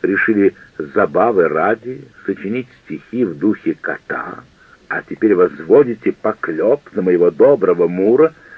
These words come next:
и целое утро дурачите меня. Шутка, впрочем, не дурна, особенно должна понравиться Крейслеру. Тот уж, конечно, не преминет воспользоваться ею для весёленькой охоты,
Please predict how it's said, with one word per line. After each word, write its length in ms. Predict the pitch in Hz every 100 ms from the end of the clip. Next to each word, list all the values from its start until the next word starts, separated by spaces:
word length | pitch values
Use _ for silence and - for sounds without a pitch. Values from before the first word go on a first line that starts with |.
| -
и 80 | 87
целое 320 | - 120 101 98
утро 400 | 107 131 107 87
дурачите 840 | 71 87 90 95 147 - - 254
меня. 280 | 262 226 - _ _ _ _ _ _ _ _ _
Шутка, 520 | - - 214 - -
впрочем, 520 | - - 82 - 82
не 120 | 85 92
дурна, 600 | 87 90 82 80 143 208 _ _ -
особенно 480 | 80 - 92 87
должна 380 | 82 85 73 87
понравиться 640 | 90 85 85 80 78 - 117
Крейслеру. 840 | - 95 92 107 107 - 156 180 - _ _ _ -
Тот 180 | 131
уж, 160 | - -
конечно, 680 | - 80 73 73 78 - 92
не 140 | 90
преминет 640 | 85 82 80 90 123 151 147
воспользоваться 840 | 143 - - 131 87 95 90 104
ею 300 | 98 95 87 - -
для 200 | 78 92
весёленькой 680 | 90 92 - 98 85 82 90
охоты, 720 | 87 95 92 - 98 82 80